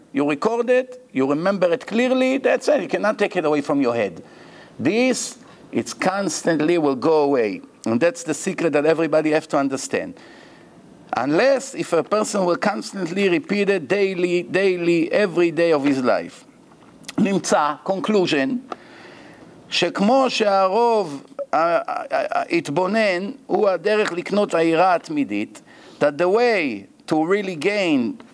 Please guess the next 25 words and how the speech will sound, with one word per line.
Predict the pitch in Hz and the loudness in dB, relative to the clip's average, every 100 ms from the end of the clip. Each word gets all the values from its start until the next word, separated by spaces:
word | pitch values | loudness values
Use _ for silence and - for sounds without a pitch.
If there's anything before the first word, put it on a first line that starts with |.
| - - | -12 -2
constant | 208 208 180 - 165 143 | -2 -2 -6 -2 0 0
fear | - 202 185 135 101 - | -2 -2 0 0 0 0
is | 151 135 | 2 0
to | - 156 139 | 0 0 0
view | 120 143 170 170 135 - | -2 2 4 4 2 2
every | 160 160 143 151 | 2 2 -2 -2
detail | 123 160 143 127 | -2 -2 0 0
of | 117 | 0
your | 107 | -2
life, | 92 92 104 147 - - - - - - | 0 -2 -2 -4 -12 -20 -20 -20 -20 -6
כן, | - 156 202 | -2 0 0
היסח | - 226 214 220 | 0 0 2 0
הדעת | 220 262 302 240 233 185 | 0 2 4 2 0 -4
וביטול | 208 208 220 247 254 | -8 -6 -4 0 2
העיון | 247 254 294 302 | 2 2 2 2
הוא | 269 277 | 4 2
המפסיד | 269 262 - - 277 | 2 -2 -4 -4 -2
הגדול | 277 262 269 277 277 | 0 0 2 2 0
שלה. | - 220 196 151 - - _ - - _ _ - _ - - - - - - | -2 0 2 0 -4 -18 _ -20 -20 _ _ -20 _ -20 -20 -20 -20 -20 -2
Distracting | 170 208 - 254 294 - - 269 254 | 0 0 -2 0 0 0 -2 0 2
your | 262 | 2
attention | 254 262 294 320 185 240 214 147 113 - | 0 0 0 0 0 0 0 -2 -4 -8
from | - 185 | -4 -2
the | 190 | -2
target, | 180 214 214 208 262 294 294 | 0 2 0 0 2 2 0